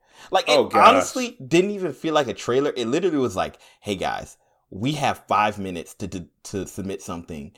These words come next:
Speaker 1: <laughs> to the Game Awards. Send them." You know, like, it was so disrespectful. And I was like, "Come on, man. Like, this, like, don't even show yourself. Just show it to your community, 'cause that's the only people who care." Like, I don't know. It made me angry.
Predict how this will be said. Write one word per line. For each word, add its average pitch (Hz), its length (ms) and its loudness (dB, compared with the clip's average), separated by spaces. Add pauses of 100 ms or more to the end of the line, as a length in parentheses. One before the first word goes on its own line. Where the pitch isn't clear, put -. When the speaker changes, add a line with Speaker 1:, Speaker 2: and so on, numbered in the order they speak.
Speaker 1:
<laughs> - 140 -20
to 214 280 0
the 214 140 8
Game 139 300 4
Awards. 80 540 -8 (380)
Send 120 320 2
them." 98 320 -6
You 180 140 2
know, 175 140 4
like, 135 200 -2
it 220 120 4
was 156 140 0
so 156 180 2
disrespectful. 110 840 -4
And - 480 -18
I 440 40 -6
was 233 100 -6
like, 123 160 0
"Come 165 180 -6
on, 50 160 -14
man. 55 240 -16
Like, 90 220 -12
this, - 220 -8 (840)
like, 139 280 -2 (320)
don't 415 220 0
even 170 220 -4
show 110 280 -2
yourself. - 480 -10
Just - 200 -8
show 175 200 -4
it 160 80 -8
to - 80 -10
your 107 120 -4
community, 82 640 -12 (200)
'cause 98 140 -10
that's 117 180 -6
the 92 80 -6
only 98 140 -6
people 85 240 -14
who 71 80 -16
care." 58 440 -16 (280)
Like, 64 400 -14 (560)
I 131 140 0
don't 78 140 -6
know. - 220 -20
It 147 120 -8
made 135 160 -2
me 90 100 -8
angry. - 400 -14